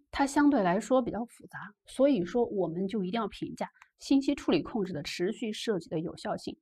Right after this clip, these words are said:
根据情况的变化，对其进行适当的修改。如果它的应用的场景特别多，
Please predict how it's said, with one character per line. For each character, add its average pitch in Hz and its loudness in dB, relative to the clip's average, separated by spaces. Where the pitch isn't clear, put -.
根 302 6
据 302 6
情 156 -2
况 254 -2
的 226 -2
变 202 0
化， 170 -6
对 202 -2
其 - -12
进 170 0
行 180 -4
适 - -8
当 180 -2
的 175 -6
修 180 -8
改。 - -6
如 302 4
果 269 8
它 - -4
的 277 4
应 294 8
用 254 6
的 185 2
场 - -4
景 190 -4
特 - -8
别 165 -6
多， 180 -6